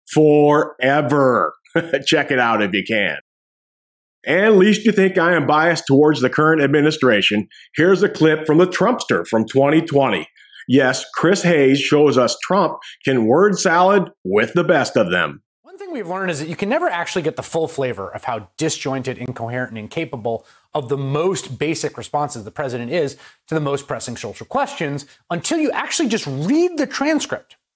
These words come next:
Speaker 2: On Wednesday morning, the president spent the better half of half an hour doing what he does best, calling into talk radio. And on that radio show, President Trump was asked a simple, direct question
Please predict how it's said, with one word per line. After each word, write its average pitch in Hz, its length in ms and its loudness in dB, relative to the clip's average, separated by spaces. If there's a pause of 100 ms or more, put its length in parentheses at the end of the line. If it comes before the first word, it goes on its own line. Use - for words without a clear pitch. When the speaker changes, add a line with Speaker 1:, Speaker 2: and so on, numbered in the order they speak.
(600)
Speaker 2:
On 202 180 -2
Wednesday 370 360 0
morning, 170 260 -2
the 151 80 -2
president 285 320 -4
spent 196 200 -4
the 165 60 -4
better 226 260 -4
half 185 340 -8
of 143 260 -4 (240)
half 226 300 -8
an 220 100 -2
hour 147 340 -2
doing 139 240 -2
what 127 120 -4
he 117 60 -6
does 110 180 -6
best, - 320 -12
calling 196 420 -4
into 151 180 -8
talk - 440 -8
radio. 80 340 -10 (380)
And 95 80 -10
on 107 80 -6
that 202 120 -4
radio 117 280 -4
show, 110 240 -6
President 139 340 -10
Trump 131 180 -8
was 143 120 -8
asked 120 260 -6
a 139 80 -10
simple, 135 380 -6
direct 113 320 -8
question 175 500 -4